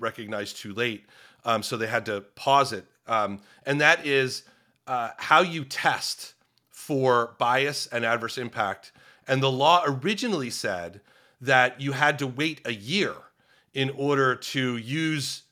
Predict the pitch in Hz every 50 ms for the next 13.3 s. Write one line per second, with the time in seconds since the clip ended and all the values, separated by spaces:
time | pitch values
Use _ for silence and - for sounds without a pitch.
0 | _ _ _ - 131 139 139 135 143 131 - 139 123 117 131 120 117 117 110 117
1 | 117 110 - - - - _ _ _ _ _ - 143 170 175 160 160 143 143 143
2 | 131 135 - 131 107 98 107 107 - - - - - 113 120 117 120 117 127 131
3 | 131 127 120 120 117 117 117 117 - 120 113 110 107 - - 107 104 104 98 95
4 | 95 - - 123 107 - 131 127 127 113 120 110 - 131 110 123 120 117 117 -
5 | 127 117 - - 110 98 92 95 95 - - _ _ - _ _ _ _ - 139
6 | 139 135 127 117 127 123 120 117 110 104 - 120 113 107 107 - - - - -
7 | - 123 120 127 131 - - 190 214 233 254 220 170 143 135 131 107 107 107 -
8 | 113 110 104 104 101 104 - - - - - - _ _ - - 151 156 180 196
9 | 220 214 190 175 170 156 143 127 104 131 131 139 156 151 131 95 101 87 85 85
10 | 87 _ _ _ _ _ _ _ _ - 123 123 123 120 117 113 107 123 120 123
11 | 135 147 139 - 135 131 131 - 120 - - 123 127 143 147 139 107 117 113 -
12 | - 123 127 120 - - - 135 135 135 135 127 120 - - 123 113 104 90 92
13 | - 127 117 117 120 123